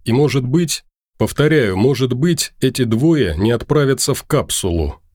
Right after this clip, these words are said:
а ты чистить сортиры до конца своих дней в новом мире. Такой вариант устроит, червяк?» Услышанная перспектива не понравилась Габону и Рязани,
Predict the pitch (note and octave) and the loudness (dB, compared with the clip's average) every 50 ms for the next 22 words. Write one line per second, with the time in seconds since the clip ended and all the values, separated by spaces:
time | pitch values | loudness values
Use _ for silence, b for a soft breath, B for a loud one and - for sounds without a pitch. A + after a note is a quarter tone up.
0 | _ _ _ A#2 B2 B2+ - F#3 F3+ D3+ - - E3+ - - - C#3 - - - | _ _ _ -4 -4 -2 0 -2 0 0 0 0 -2 -2 0 -2 -2 -2 0 0
1 | D#3 D#3 D3+ D3+ - - A2 G2 G2+ F#2 E2+ G#2+ - - B2 A#2 A#2+ - - B2+ | 0 0 0 -2 -2 -2 -2 -2 -2 -2 -2 -2 -2 0 0 0 0 0 0 0
2 | A2+ - - A#2+ A#2+ A#2+ A#2 G2+ G2 G2 F#2+ G#2 C3 D3+ D#3 D3 G#2+ F#2 G#2+ B2+ | 0 0 0 0 0 2 2 0 -2 -4 -2 0 2 2 2 0 0 0 0 0
3 | C3 A#2 A2+ B2 B2+ B2 B2 B2+ B2+ A#2 G2 E2+ D#2+ D2+ C#2+ C2+ - _ _ _ | 2 2 2 0 2 2 2 2 2 2 2 0 -2 -2 -4 -4 -10 _ _ _
4 | _ _ _ - A2+ - - D#3+ C3+ A#2+ G#2+ G2+ G#2+ G2+ F#2+ F#2 E2 B2 A2 - | _ _ _ -4 -2 0 2 0 2 2 0 0 0 0 -2 -2 -2 -2 -4 -2
5 | - - F#3 F#3 D#3+ - - - - _ _ - - A2+ G#2+ G2+ G2 E2 C#2+ - | 0 0 2 2 2 0 -4 -8 -20 _ _ -2 -2 0 0 2 0 -2 -2 -6
6 | - _ _ _ _ _ _ _ _ _ _ _ - E2 - - D3 D#3+ - - | -12 _ _ _ _ _ _ _ _ _ _ _ -4 -4 0 0 0 0 2 2
7 | D3+ D3+ D3 C#3 - D3+ B2+ - - _ C#3 B2+ - - - D#3+ D3 D3 C#3+ C#3 | 2 2 2 2 0 -2 -2 -2 -2 _ -4 -4 -4 -2 0 0 2 2 2 0
8 | C3 - D3 C#3+ D3 D#3 E3 D3+ A#2+ A2 G2 F2+ E2 D#2+ F2+ E2 G#2+ G#2+ G#2+ G#2 | 0 0 0 2 2 2 2 2 2 0 0 0 0 -2 -2 -2 -2 -2 0 0
9 | A2+ G#2 F#2+ F#2 G2 - _ A2 G#2 A2 A#2 A2+ G2+ F#2+ G2+ F2+ E2+ D#2+ D2 C#2 | 0 0 0 0 -2 -4 _ -2 0 0 0 0 0 -2 0 0 0 0 0 -2
10 | C2+ | -4